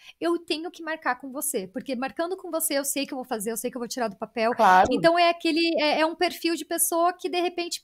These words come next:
Speaker 1: precisa disso, né?
Speaker 2: E outra
Speaker 1: Precisa
Speaker 2: coisa que
Speaker 1: desse,
Speaker 2: funciona
Speaker 1: dessa
Speaker 2: muito,
Speaker 1: puxada na mão.
Speaker 2: e outra coisa que funciona muito pra dar um empurrão, e isso é muito real <laughs> mesmo, assim,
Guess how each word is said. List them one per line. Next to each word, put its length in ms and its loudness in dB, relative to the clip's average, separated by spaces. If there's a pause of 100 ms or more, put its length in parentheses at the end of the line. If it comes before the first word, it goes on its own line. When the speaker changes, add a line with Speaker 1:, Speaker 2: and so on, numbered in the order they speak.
Speaker 1:
precisa 680 0
disso, 400 -6
né? 80 2
Speaker 2:
E 60 12
outra 240 10
Speaker 1:
Precisa 80 2
Speaker 2:
coisa 160 8
que 40 2
Speaker 1:
desse, 240 0
Speaker 2:
funciona 440 2
Speaker 1:
dessa 260 2
Speaker 2:
muito, 480 -2
Speaker 1:
puxada 400 -6
na 80 -8
mão. 220 -8
Speaker 2:
e 40 2
outra 200 2
coisa 160 2
que 80 -18
funciona 520 -4
muito 180 -4
pra 100 -2
dar 120 2
um 60 2
empurrão, 720 0
e 60 -6
isso 180 -6
é 20 -2
muito 460 0
real 300 2
<laughs> 320 -8
mesmo, 460 0
assim, 280 -8